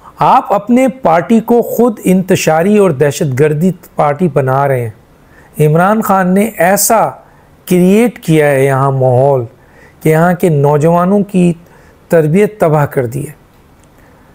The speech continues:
ऐसी polarization की है गंदगी की कि ऐसे ऐसे गंदगी के हरकतें होती हैं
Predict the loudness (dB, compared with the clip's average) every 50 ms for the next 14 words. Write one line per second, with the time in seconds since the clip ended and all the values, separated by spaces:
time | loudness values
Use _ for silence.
0 | _ _ _ -20 -20 -20 -20 _ -6 -2 0 0 0 0 0 -2 -2 -2 0 0
1 | 0 2 2 2 2 2 2 2 2 0 0 0 0 -2 -2 0 0 2 2 2
2 | 2 0 0 0 0 0 0 2 0 2 2 2 2 2 2 0 0 0 0 2
3 | 2 2 0 -4 -8 -12 -20 -20 -20 -20 -20 _ _ -2 0 2 4 4 2 2
4 | 0 -4 -10 _ -20 _ _ _ _ -4 0 0 0 2 0 0 2 2 2 2
5 | 0 0 0 0 0 0 -2 -4 -10 -16 -20 -14 -8 -2 0 0 0 2 2 2
6 | 2 2 2 2 2 0 0 0 0 0 0 0 -2 -2 -4 -2 -2 0 0 0
7 | 0 0 -2 -2 -2 0 0 0 -2 -4